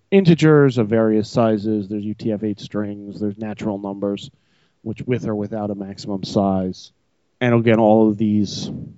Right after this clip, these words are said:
compose where you can say, you know, it's a list of integers or a list of,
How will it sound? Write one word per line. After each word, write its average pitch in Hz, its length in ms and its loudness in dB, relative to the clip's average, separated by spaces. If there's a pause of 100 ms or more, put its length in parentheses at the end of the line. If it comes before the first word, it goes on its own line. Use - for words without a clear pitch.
(140)
compose 110 600 4
where 104 340 -2 (460)
you 113 300 -6
can 101 180 -14
say, 101 300 -2
you 101 100 -6
know, 95 200 -8 (840)
it's 135 140 2
a 120 60 4
list 123 440 4
of 110 440 2 (160)
integers 95 600 0 (100)
or 101 220 -8
a 98 60 -10
list 107 500 -10
of, 104 360 -2